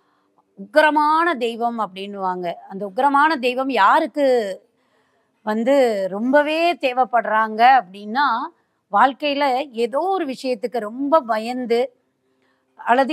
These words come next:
ஏதாவது ஒரு கஷ்டத்துல ரொம்ப உழண்டுட்டு இருக்கிறவங்க போய் வேற வழியே இல்லாம நிக்கக்கூடிய தெய்வம்னா இந்த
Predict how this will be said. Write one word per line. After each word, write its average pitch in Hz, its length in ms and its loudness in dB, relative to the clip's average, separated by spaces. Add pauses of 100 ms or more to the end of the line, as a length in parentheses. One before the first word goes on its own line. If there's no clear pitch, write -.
(160)
ஏதாவது 311 420 4
ஒரு 269 160 -2
கஷ்டத்துல 262 400 -4 (100)
ரொம்ப 285 220 -2 (140)
உழண்டுட்டு 262 500 -2
இருக்கிறவங்க 240 580 -2 (580)
போய் 277 300 0 (600)
வேற 220 200 4
வழியே 254 460 -2
இல்லாம 262 360 0
நிக்கக்கூடிய 247 540 -8 (120)
தெய்வம்னா 226 400 -4
இந்த 220 120 -2